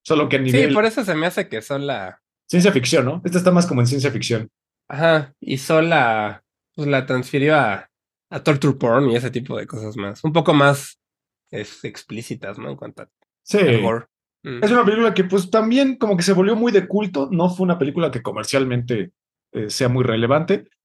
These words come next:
Speaker 1: pero sí es una película que incluso hasta tiene secuelas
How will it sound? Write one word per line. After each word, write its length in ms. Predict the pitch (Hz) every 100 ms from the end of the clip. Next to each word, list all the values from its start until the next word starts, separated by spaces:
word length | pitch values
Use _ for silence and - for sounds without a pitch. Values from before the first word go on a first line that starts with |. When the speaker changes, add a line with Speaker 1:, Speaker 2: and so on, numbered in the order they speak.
| _ -
Speaker 1:
pero 320 | 170 170 180
sí 160 | -
es 80 | 143
una 140 | 151 131
película 420 | 131 127 139 135
que 160 | 139 151
incluso 320 | 139 127 160
hasta 180 | 139 123
tiene 200 | 127 139
secuelas 680 | 123 101 139 147 196 - -